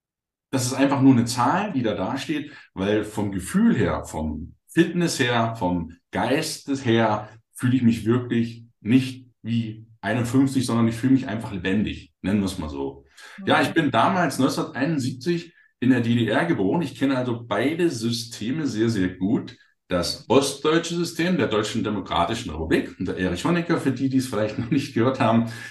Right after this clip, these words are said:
Speaker 1: damals, das war das unser Staatsoberhaupt.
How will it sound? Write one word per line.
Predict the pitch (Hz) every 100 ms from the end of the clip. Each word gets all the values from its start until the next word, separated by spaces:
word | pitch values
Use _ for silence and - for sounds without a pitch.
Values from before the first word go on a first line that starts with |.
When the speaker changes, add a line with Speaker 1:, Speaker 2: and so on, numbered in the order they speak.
| -
Speaker 1:
damals, | 101 117 120
das | 117 113
war | 110
das | 110 -
unser | 117 117 98 92
Staatsoberhaupt. | - 110 123 - 131 113 101 - -